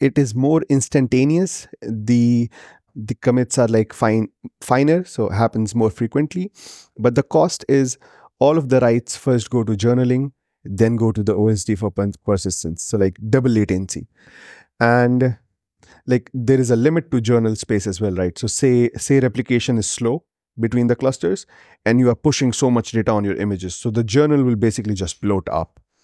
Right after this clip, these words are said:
And that, that could be a case w-, which you do not want, like, to be, right? So the, the schedule thing that you mentioned only works for snapshots, and they are configured at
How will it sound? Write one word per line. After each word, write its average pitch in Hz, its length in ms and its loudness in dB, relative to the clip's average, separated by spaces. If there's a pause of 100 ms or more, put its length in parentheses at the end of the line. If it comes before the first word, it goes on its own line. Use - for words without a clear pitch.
(400)
And 110 220 -2
that, 123 260 2
that 127 240 0
could 139 240 0
be 143 160 4
a 131 60 4
case 127 380 0
w-, 113 180 -10
which 117 280 -2
you 117 80 -2
do 110 120 0
not 107 180 0
want, 101 360 0 (800)
like, 104 260 -2 (100)
to 110 40 -2
be, 92 240 -4
right? 135 200 -2 (320)
So 113 600 0 (1040)
the, 120 640 2
the 120 140 -2
schedule 175 360 0
thing 127 260 2
that 110 140 0
you 113 60 -2
mentioned 139 560 -2
only 160 320 2
works 113 320 0
for 98 140 -6
snapshots, - 760 -8 (540)
and 110 280 2
they 120 60 4
are 120 100 4
configured 117 540 0 (180)
at 101 220 0